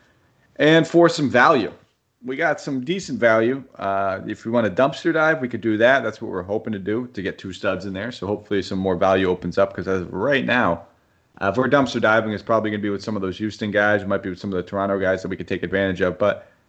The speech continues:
I'll go, uh, I'll go forty-seven hundred, and I'll say my boy Malachi Flynn. Touched on it, like that game script, like the environment, no VanVleet, no Lowry. And Flynn should be locked into thirty-plus minutes at that point guard spot. So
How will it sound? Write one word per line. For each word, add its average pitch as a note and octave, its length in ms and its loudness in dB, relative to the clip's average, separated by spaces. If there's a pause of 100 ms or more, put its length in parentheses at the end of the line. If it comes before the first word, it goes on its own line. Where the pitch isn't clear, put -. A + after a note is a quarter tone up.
(260)
I'll C3+ 200 6
go, D3 240 6
uh, C#3+ 200 6
I'll D3+ 120 2
go D#3+ 80 0
forty-seven C#3 540 0
hundred, C#3 280 0 (180)
and B2 100 4
I'll A#2+ 140 4
say B2 120 -6
my A#2+ 120 2
boy A2+ 180 0
Malachi G#2+ 420 0
Flynn. G2+ 260 -8 (500)
Touched A#2+ 300 -8
on A#2+ 160 -2
it, - 180 -10
like G#2+ 200 -4
that G2+ 140 -2
game A2 200 -6
script, A#2+ 280 -4
like G2 140 -4
the G2 80 -6
environment, G#2+ 480 0
no G2 100 -2
VanVleet, G2+ 420 -2
no F#2+ 100 -2
Lowry. A#2+ 380 2
And G2+ 180 -6
Flynn B2 320 -2
should A#2 260 -8
be G#2 60 -10
locked G#2+ 320 -2
into G#2 160 -6
thirty-plus G#2 500 0
minutes G2+ 260 -4
at F2+ 120 -6
that D#2+ 160 -4
point F#2 160 -2
guard F2 180 0
spot. F#2 300 -2
So F2 260 2